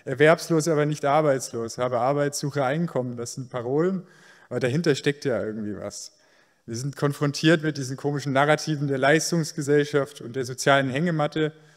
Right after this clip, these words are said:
und häufig ist das leider gekoppelt mit Stigmatisierung von Erwerbslosen.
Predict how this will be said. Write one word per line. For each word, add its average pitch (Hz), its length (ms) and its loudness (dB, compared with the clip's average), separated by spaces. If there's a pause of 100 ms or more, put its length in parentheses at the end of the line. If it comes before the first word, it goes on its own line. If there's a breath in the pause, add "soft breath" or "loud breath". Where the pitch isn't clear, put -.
(440 soft breath)
und 131 400 -6 (260)
häufig 147 300 2
ist 143 180 -4
das 127 120 -6
leider 143 280 4
gekoppelt 139 600 -2
mit 117 120 -8
Stigmatisierung 120 1040 -8
von 117 160 -10
Erwerbslosen. 104 800 -6